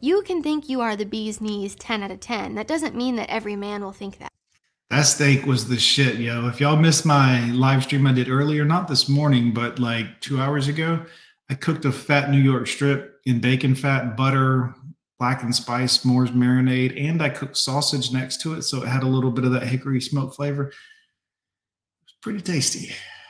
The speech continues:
Speaker 1: You know, say I'm selling a house. I think this house is amazing. I think that it's worth a million dollars, but the market is telling me differently, the buyers are telling me differently, and no one's buying the house because it's not worth a million dollars.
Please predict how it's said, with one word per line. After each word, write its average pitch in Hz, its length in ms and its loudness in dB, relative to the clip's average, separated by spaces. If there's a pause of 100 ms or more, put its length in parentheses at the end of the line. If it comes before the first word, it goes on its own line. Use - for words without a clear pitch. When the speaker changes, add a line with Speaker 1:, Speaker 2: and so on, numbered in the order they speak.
(960)
Speaker 1:
You 269 80 -4
know, 269 80 -2
say 370 420 -2
I'm 277 320 -2
selling 262 380 -4
a 247 40 -4
house. - 520 -10 (760)
I 302 140 0
think 339 180 -4
this 294 180 -6
house 226 200 -4
is 214 140 -4
amazing. 220 580 -4
I 240 260 -4
think 226 340 -6
that 214 140 -8
it's 214 160 -10
worth 208 280 -8
a - 20 -8
million 202 320 -6
dollars, 220 520 -4
but 214 200 -6
the 202 80 -10
market 247 400 -4
is 311 100 -6
telling 285 280 -4
me 269 100 -2
differently, 254 580 -6 (280)
the 208 80 -8
buyers 226 480 -2
are 220 80 -4
telling 220 280 -6
me 208 120 -4
differently, 202 520 -8
and 226 220 -6
no 254 100 0
one's 302 220 0
buying 233 320 -2
the 233 80 -4
house 202 320 -8
because 208 280 -10
it's 208 120 -14
not 226 300 -4
worth 202 260 -8
a - 20 -10
million 196 320 -10
dollars. 147 600 -16